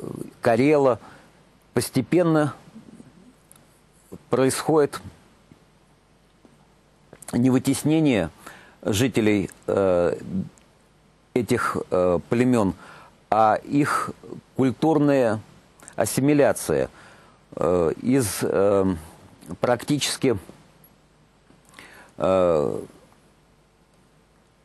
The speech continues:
э, таких, э,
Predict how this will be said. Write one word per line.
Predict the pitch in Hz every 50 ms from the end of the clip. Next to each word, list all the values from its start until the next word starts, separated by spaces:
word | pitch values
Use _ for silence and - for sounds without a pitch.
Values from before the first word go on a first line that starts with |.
| _ _ _ _ _ _ _ _ _ _ _ _ _ _ _ _ _ _ _ _ _ _ _ _ _ _ _ _ _ _ _ _ _ _ _ _ _ _ _ _ -
э, | - - - 85 - - - - - - - - - - - - _ - 101 95 95 95 - - - - _ _ _ _ _ _ _ _ _ _ _ _ _ _ _ _ _ _ - - _ -
таких, | 127 123 113 - 147 139 - - - - -
э, | - - 92 95 95 95 92